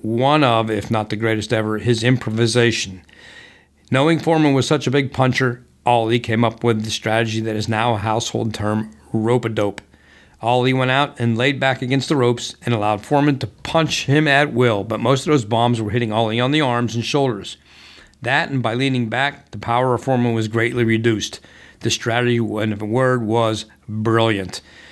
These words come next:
Just as Ali had hoped for, Foreman tired and punched himself out to the point that by the eighth round he had nothing left, and Ali, who had reserved his energy, used it to pepper away at Foreman, eventually knocking him out.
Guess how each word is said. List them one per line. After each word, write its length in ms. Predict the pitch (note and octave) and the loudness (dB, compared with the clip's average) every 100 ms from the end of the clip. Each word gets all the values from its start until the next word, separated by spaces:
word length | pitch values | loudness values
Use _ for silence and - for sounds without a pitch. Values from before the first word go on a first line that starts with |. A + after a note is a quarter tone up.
| - | -20
Just 240 | - B2 - | -2 0 0
as 100 | B2 | 0
Ali 280 | B2+ C3 B2+ | 0 2 0
had 120 | A#2+ | 0
hoped 220 | B2 D3 | -2 -4
for, 320 | - D#3 D3 - - - | -2 -2 -2 -8 -20 -20
Foreman 420 | _ - D3 C#3+ A#2+ | _ -2 0 0 -2
tired 380 | C3 C#3+ D3+ | -2 2 0
and 200 | D#3 A#2+ | 0 -2
punched 260 | A#2 A#2+ - | -2 -4 -2
himself 360 | C#3 C3 D#3 D3+ | -4 0 0 2
out 260 | C#3 B2+ | 0 -2
to 80 | - | -4
the 80 | C#3 | -4
point 360 | C3 B2 A#2+ A#2 | -2 0 0 -4
that 80 | |
by 160 | A2 A2+ | -2 -2
the 140 | G#2+ | 0
eighth 220 | B2 C#3 - | 0 0 -2
round 200 | A#2 A#2 | -2 0
he 60 | |
had 140 | A2+ G2+ | 0 -2
nothing 440 | G#2 B2 C3 C#3+ | 0 0 0 0
left, 280 | A#2+ A2+ - - - _ | 0 -2 -6 -20 -20 _
and 140 | - A#2 | -4 0
Ali, 320 | C3 E3+ F3 | 2 2 2
who 160 | D#3 D3 | 2 2
had 120 | A#2+ | 2
reserved 540 | A2+ G#2 A#2 C3 C#3+ | 0 0 2 2 0
his 180 | B2 D3 | -2 0
energy, 440 | D#3 E3+ B2 B2 | 2 0 0 -2
used 420 | C3 A#2 A#2 C3+ C3 | -2 -2 0 0 -2
it 100 | - | -4
to 60 | |
pepper 380 | G#2+ - D3 D3+ | -8 -4 -4 0
away 300 | C3+ B2+ B2 | 2 4 2
at 80 | A2 | 0
Foreman, 340 | A#2+ A#2 A#2 | 0 0 0
eventually 420 | G#2+ A2 A#2+ A2+ G2+ | 0 -2 -2 -2 -4
knocking 400 | G#2+ B2 C3 B2+ | 0 0 0 0
him 120 | A#2+ | 2
out. 260 | G#2+ G2 | 0 -4